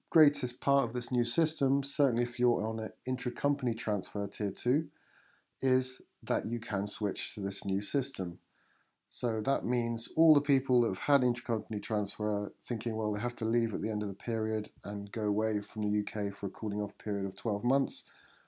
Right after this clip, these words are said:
well, that no longer exists. Um, but again, you'd have to find a licensed sponsor willing to employ you, um,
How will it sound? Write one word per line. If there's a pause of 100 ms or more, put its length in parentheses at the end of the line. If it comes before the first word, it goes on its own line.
(180)
well,
that
no
longer
exists. (800)
Um, (500)
but
again,
you'd
have
to
find
a
licensed
sponsor (180)
willing
to
employ
you, (760)
um,